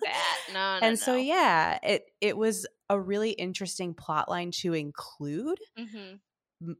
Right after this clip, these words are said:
Speaker 2: really, because I don't know if it, like, I'm trying to think if this pl-, if this movie would be the same if Jimmy Dugan wasn't a drunk and he was just a really good baseball player and maybe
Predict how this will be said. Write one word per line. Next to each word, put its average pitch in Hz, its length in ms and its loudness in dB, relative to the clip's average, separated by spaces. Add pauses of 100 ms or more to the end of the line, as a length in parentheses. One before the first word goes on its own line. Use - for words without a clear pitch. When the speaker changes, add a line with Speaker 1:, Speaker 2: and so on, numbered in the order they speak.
(160)
Speaker 2:
really, 190 560 0
because 165 800 -2 (440)
I 175 80 4
don't 170 240 0
know 165 220 4
if 175 200 0
it, 165 260 -2 (180)
like, 190 140 0
I'm 185 100 0
trying 214 240 -4
to 190 80 0
think 185 240 -4
if - 280 -4
this 160 200 -6
pl-, - 420 -20
if 175 100 -10
this 165 200 -8
movie 175 340 -2
would 156 120 -2
be 151 120 -4
the 147 80 -4
same 160 640 -4 (460)
if - 460 -6 (440)
Jimmy 160 300 -2
Dugan 156 340 -2
wasn't 147 280 -2
a 143 40 -10
drunk 139 400 -6
and 160 100 -6
he 147 140 -2
was 147 160 -4
just - 200 -6
a 147 60 -2
really 143 280 -4
good 143 260 -8
baseball - 460 -8
player - 420 -6
and 143 400 -4 (100)
maybe 151 560 -2